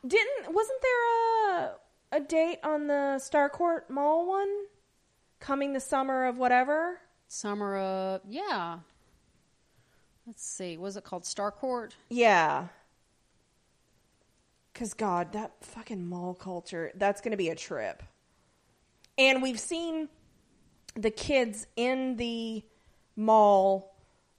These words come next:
Speaker 1: It's been empty. It looks like they're preparing for a fight or after a fight or so. So some shit's gonna go down at the mall. Um, and I
Speaker 2: Oh,
Speaker 1: think that'll
Speaker 2: yeah.
Speaker 1: be,
Speaker 2: I
Speaker 1: I
Speaker 2: think
Speaker 1: think that'll
Speaker 2: that's
Speaker 1: be really fun.
Speaker 2: instead of the school, uh,
Speaker 1: Yeah.
Speaker 2: that's gonna be our,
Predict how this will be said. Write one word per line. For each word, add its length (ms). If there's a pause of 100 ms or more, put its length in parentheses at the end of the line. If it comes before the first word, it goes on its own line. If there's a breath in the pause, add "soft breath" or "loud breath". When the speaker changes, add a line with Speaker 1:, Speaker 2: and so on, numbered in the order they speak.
(120)
Speaker 1:
It's 180
been 220
empty. 440
It 200
looks 280
like 200
they're 120
preparing 480
for 180
a 40
fight 400
or 120
after 400
a 60
fight 420
or 60
so. 200
So 220
some 200
shit's 300
gonna 160
go 140
down 220
at 80
the 60
mall. 480 (600 soft breath)
Um, 180
and 20
I 160
Speaker 2:
Oh, 60
Speaker 1:
think 120
that'll 180
Speaker 2:
yeah. 160
Speaker 1:
be, 60
Speaker 2:
I 60
Speaker 1:
I 60
Speaker 2:
think 100
Speaker 1:
think 160
that'll 180
Speaker 2:
that's 60
Speaker 1:
be 60
really 360
fun. 280
Speaker 2:
instead 380
of 60
the 80
school, 720 (1000)
uh, 100
Speaker 1:
Yeah. 200
Speaker 2:
that's 260
gonna 220
be 240
our, 640